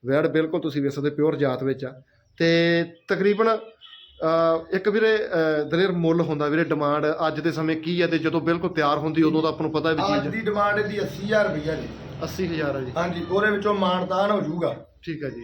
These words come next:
Speaker 2: ਹਾਂਜੀ, ਦੋ ਹਜ਼ਾਰ ਰੁਪਈਆ ਮਾਣ ਤਾਣ ਕਰ ਦਾਂਗੇ ਅੱਸੀ ਹਜ਼ਾਰ ਚੋਂ।
Speaker 1: ਅੱਛਾ ਜੀ।
Speaker 2: ਜੇ ਵੈੜ ਤਿਆਰ ਕਰਕੇ ਦੇਣੀ ਆ
Speaker 1: ਹਾਂਜੀ।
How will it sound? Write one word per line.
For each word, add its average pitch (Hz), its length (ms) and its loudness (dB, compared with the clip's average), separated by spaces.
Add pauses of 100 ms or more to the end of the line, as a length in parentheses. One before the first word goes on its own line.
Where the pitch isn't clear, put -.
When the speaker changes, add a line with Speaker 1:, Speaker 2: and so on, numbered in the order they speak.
(120)
Speaker 2:
ਹਾਂਜੀ, 170 160 -2
ਦੋ 170 340 0
ਹਜ਼ਾਰ 214 240 4
ਰੁਪਈਆ 185 260 0
ਮਾਣ 175 200 0
ਤਾਣ 180 180 -2
ਕਰ 180 180 0
ਦਾਂਗੇ 185 220 -2
ਅੱਸੀ 165 200 -6
ਹਜ਼ਾਰ 165 240 -2
ਚੋਂ। 131 160 -12 (340)
Speaker 1:
ਅੱਛਾ 156 200 -8
ਜੀ। 127 180 -10
Speaker 2:
ਜੇ 185 160 2
ਵੈੜ 208 320 6
ਤਿਆਰ 190 380 2
ਕਰਕੇ 190 360 0
ਦੇਣੀ 190 300 -2
ਆ 135 260 -4
Speaker 1:
ਹਾਂਜੀ। 143 240 -8